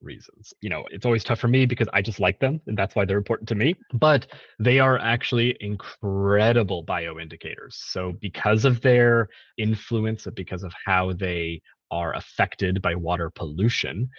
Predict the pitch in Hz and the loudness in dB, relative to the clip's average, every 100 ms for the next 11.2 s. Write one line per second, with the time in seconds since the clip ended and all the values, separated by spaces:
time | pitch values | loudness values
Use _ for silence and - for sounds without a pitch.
0 | - - - 98 101 107 117 107 95 95 | -20 -20 -6 0 2 4 2 0 0 -2
1 | - 104 120 151 120 113 139 151 95 85 | -2 -2 2 4 4 4 2 2 0 -4
2 | 117 151 90 - 92 120 - - 110 120 | 0 0 -2 -6 -4 -4 -4 -2 2 4
3 | 120 113 - - 107 107 107 98 - 104 | 4 0 -2 0 2 4 4 2 0 -2
4 | - 73 64 85 85 87 - 90 85 98 | -2 -10 -12 -10 -10 -12 -10 -6 -4 0
5 | 98 92 120 117 107 92 95 90 85 - | 0 2 2 2 0 2 0 0 -4 -6
6 | 90 143 - - - - _ - 82 80 | -2 -2 -4 -18 -20 -20 _ -10 -6 -4
7 | 80 98 - 80 90 - 90 - 104 95 | -6 -8 -10 -6 -6 -4 -6 -2 -2 -2
8 | 95 98 92 92 90 104 101 104 101 - | -2 -2 -2 -2 0 2 4 2 0 -2
9 | 98 101 107 104 131 - 98 92 101 - | 0 2 4 4 2 2 0 0 0 -2
10 | 90 85 - 110 110 98 101 92 - - | -6 -6 -4 -2 0 -2 -4 -6 -2 2
11 | 110 107 | 2 2